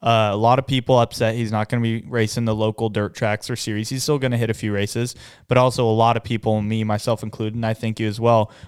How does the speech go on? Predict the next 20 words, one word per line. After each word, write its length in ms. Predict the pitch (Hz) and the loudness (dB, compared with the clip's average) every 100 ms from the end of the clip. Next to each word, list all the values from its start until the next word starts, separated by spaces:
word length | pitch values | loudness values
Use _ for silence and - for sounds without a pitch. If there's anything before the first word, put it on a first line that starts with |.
| - | -10
we're 100 | 110 | -6
super 420 | - - 156 139 | -4 4 4 4
excited 320 | 135 - 123 117 | 2 4 4 2
to 80 | |
see 220 | 107 123 110 | -2 0 2
Larson 480 | 110 113 - 110 101 | 4 4 2 -2 -2
come 260 | - 123 | 0 2
back 220 | 120 113 | 2 2
to 80 | - | -2
the 80 | 104 | -8
sport, 500 | - - 123 123 - _ - | -6 2 4 4 0 _ -2
uh, 280 | 113 104 98 | 2 2 0
the 100 | 113 | -2
top 300 | - 131 131 | 2 2 4
level, 440 | 120 113 117 113 | 2 2 0 0
nascar, 720 | 110 110 113 - 120 101 113 | 0 0 0 -2 0 2 2
the 60 | 110 | 0
Cup 260 | - 110 - | -2 -2 -2
Series, 400 | 110 110 117 113 | -2 0 0 0
and 160 | 101 | -2